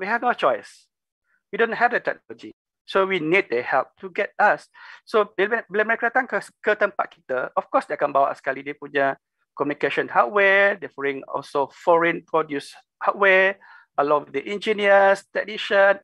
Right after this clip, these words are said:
all related information tool, they come back here, datang ke negara kita, where they establish a set of foreign norms, kata dalam buku E-Colonial Theory ini. Dia bawa norma berbeza, value berbeza, expectation yang berbeza-beza.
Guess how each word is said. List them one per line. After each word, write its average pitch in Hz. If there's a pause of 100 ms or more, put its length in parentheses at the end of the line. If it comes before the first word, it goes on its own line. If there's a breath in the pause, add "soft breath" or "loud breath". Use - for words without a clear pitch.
(120)
all 226
related 185 (200)
information 165
tool, 202
they 156 (320)
come 180
back 196 (240)
here, 165 (480)
datang 170
ke 180
negara 147
kita, 135 (480 soft breath)
where 185
they 190
establish 170
a -
set - (160)
of 147
foreign 156
norms, 131
kata 123
dalam 127
buku 131 (160)
E-Colonial 131
Theory 156
ini. 110 (680 loud breath)
Dia 160
bawa 175
norma 196
berbeza, 185
value 127
berbeza, 175 (100)
expectation 190
yang 190
berbeza-beza. 117